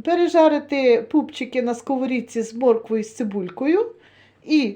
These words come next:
під-, е, е, засмажити оці крилишки з цибулею і з морквою. Ми готуємо зараз засмажку і закладаємо у наші горшечки.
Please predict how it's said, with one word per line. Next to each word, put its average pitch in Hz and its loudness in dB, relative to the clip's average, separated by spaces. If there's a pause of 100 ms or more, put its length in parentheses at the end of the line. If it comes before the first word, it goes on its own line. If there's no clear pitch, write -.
під-, 254 -4
е, 254 -2
е, 226 2
засмажити 240 2
оці 247 0
крилишки 247 0 (680)
з - -20
цибулею 277 0
і 311 0
з 247 -6
морквою. 190 -8 (640)
Ми 311 0
готуємо 254 2
зараз 214 2
засмажку 277 -4
і 349 0
закладаємо 269 0
у 247 -8
наші 302 -4 (880)
горшечки. - -4